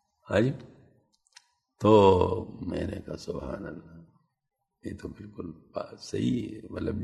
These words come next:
سامنے جواب ہے۔" تو میں مطمئن ہو گیا، میں نے کہا، "اب جو کچھ ہے بس اللہ پاک کے پاس ہے، ٹھیک ہے، کوئی مسئلہ نہیں۔"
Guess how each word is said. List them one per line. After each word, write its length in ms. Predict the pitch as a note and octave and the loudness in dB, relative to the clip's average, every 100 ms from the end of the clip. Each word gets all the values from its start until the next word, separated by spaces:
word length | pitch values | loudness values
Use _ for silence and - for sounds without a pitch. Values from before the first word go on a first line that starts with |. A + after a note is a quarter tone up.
| - - _ - | -10 -18 _ -14
سامنے 360 | - G#2 G2 | -6 -2 0
جواب 300 | F2 F2+ G#2+ | 2 2 2
ہے۔" 80 | F#2+ - - _ _ _ _ _ _ _ _ _ | -4 -12 -20 _ _ _ _ _ _ _ _ _
تو 60 | B2+ | 2
میں 140 | D#3 | 6
مطمئن 380 | F3+ C#3 A#2+ F#2 | 8 6 4 2
ہو 100 | D#2 | 2
گیا، 120 | E2 | 0
میں 160 | G2 A2+ | -2 -2
نے 100 | A#2 | -4
کہا، 100 | A2 | -4
"اب 160 | A2 A2 | -4 -6
جو 120 | G#2+ | -6
کچھ 280 | E2+ D#2+ F2 | -6 -6 -6
ہے 80 | |
بس 260 | F2+ E2+ E2 | -6 -8 -10
اللہ 200 | E2 F2 | -10 -8
پاک 300 | E2 - E2 | -8 -10 -10
کے 80 | - | -14
پاس 340 | - - - | -14 -16 -16
ہے، 60 | - | -20
ٹھیک 320 | _ - - | _ -20 -20
ہے، 140 | _ _ _ _ _ _ _ | _ _ _ _ _ _ _
کوئی 120 | - F#2+ | -6 -4
مسئلہ 320 | F2 - - | -4 -8 -12
نہیں۔" 180 | - | -14